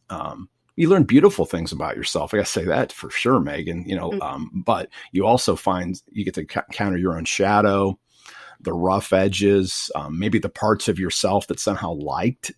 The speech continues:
Speaker 1: being in the bad relationship that somehow served you. And, you know, and then that's just, and it's just brutal to have to face that stuff, but facing them and not repressing those things anymore just opens you up for true abundance and to be,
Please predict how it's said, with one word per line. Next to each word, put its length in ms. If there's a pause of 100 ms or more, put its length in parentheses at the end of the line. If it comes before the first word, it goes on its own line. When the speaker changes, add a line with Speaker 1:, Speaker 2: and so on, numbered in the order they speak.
Speaker 1:
being 300
in 160
the 80
bad 340
relationship 840
that 140
somehow 280
served 480
you. 200
And, 180
you 80
know, 120
and 100
then 80
that's 220
just, 280
and 100
it's 140
just 260
brutal 400
to 80
have 200
to 80
face 360
that 200
stuff, 320 (120)
but 640 (1000)
facing 640
them 400
and 100
not 320
repressing 720
those 240
things 220
anymore 280
just 240
opens 460
you 180
up 240
for 240
true 320
abundance 800
and 140
to 60
be, 280